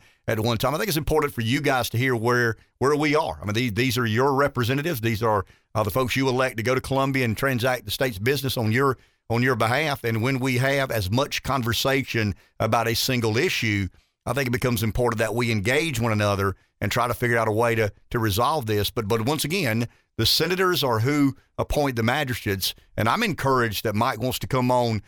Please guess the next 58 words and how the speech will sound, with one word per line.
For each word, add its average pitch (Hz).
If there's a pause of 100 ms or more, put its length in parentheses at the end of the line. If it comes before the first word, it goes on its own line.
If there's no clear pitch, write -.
(200)
and 113
kind 127
of 113
explain 135
that, 110
yeah, 127
he's 135
trying 127
to 113
find 123
out 113
more. 131
He's 101
interested 123 (280)
in 107
trying 127
to, 120
um, 104 (200)
to 127
make 131
it 101
better. 127
I 101
didn't 139
say 185
make 196
a 240
change. 147 (280)
I 104
said 107
make 127
it 98
better 120 (280)
and 107
address 113
some 127
of 113
the, 113
uh, 104
some 120
of 113
the 117
ills 117
and 107
problems, 117 (260)
and 143
that 220
is 208
something 165
you 151
guys 139
collectively 104 (360)
tr-, 131
try 123
to 120
work 110
together 107
on. 76